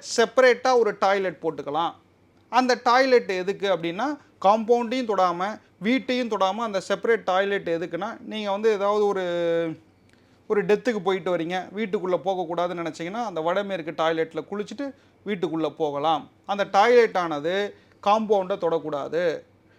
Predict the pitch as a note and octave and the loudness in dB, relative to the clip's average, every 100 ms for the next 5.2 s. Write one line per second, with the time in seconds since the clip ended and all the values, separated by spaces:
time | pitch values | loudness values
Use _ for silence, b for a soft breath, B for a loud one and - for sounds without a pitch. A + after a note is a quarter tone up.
0 | _ F3+ G3 C#4+ C4 C4+ B3+ B3+ A#3+ A#3 | _ -6 0 4 4 4 4 4 4 4
1 | A3+ G#3 A3+ A3 G#3+ G3 F#3 D#3+ F3+ G#3+ | 0 -2 -2 -2 -2 -2 -4 -8 -6 -6
2 | F#3 F3 F3 E3+ D3+ D3+ D3 D#3 E3 C3 | 0 0 0 -2 -4 -4 0 2 0 -2
3 | F#3 A3 A3+ G3+ E3 E3 E3 E3+ D#3+ D#3 | -6 -4 -4 -2 -2 0 0 -2 -2 -6
4 | D#3 G3 F3 F#3 F#3 F3 D#3 E3+ E3 D3+ | -2 -2 -2 -2 -2 -4 -4 -2 -2 -4
5 | D3+ G#3 | -6 -10